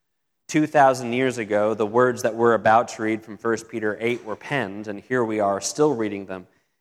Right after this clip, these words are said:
still being encouraged by them. And so let's turn to those ancient words this morning. The word of the Lord. "Be sober-minded, be watchful.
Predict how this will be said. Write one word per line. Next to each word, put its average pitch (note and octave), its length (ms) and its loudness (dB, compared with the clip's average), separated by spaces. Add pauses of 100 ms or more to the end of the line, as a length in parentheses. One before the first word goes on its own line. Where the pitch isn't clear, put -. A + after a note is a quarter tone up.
(140)
still B2+ 240 2
being A#2 200 -2
encouraged A2 600 -4
by F#2 200 -4
them. F#2 200 -16 (880)
And G2+ 80 -10
so G#2 360 0
let's A#2+ 180 0
turn B2 280 -2
to A#2 80 -10
those G#2 200 2
ancient A2+ 380 -6
words G2 460 -4 (120)
this G#2 160 -8
morning. G2 400 -6 (1040)
The A#2+ 60 -2
word B2 180 4
of A#2 40 -8
the A#2 80 -4
Lord. G#2 360 0 (500)
"Be D#3 140 4
sober-minded, D3 880 4 (140)
be C#3 100 2
watchful. B2+ 640 4